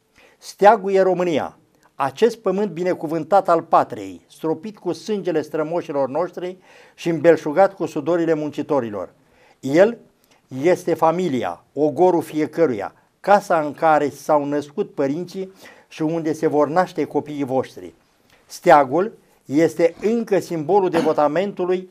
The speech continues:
credinței, ordinii și disciplinei ce reprezintă oastea. Steagul e totodată trecutul, prezentul și viitorul țării. Întreaga istorie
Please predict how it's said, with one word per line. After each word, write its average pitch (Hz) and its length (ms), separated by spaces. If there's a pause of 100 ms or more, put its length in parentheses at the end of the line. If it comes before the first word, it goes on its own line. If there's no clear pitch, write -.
(100)
credinței, 175 800 (100)
ordinii 170 460
și 131 120
disciplinei 151 760 (360)
ce 165 160
reprezintă 156 600
oastea. 135 500 (240)
Steagul 196 800
e 135 220
totodată 170 720 (140)
trecutul, 196 680
prezentul 170 640
și 147 140
viitorul 135 540
țării. 110 360 (420)
Întreaga 151 560
istorie 151 760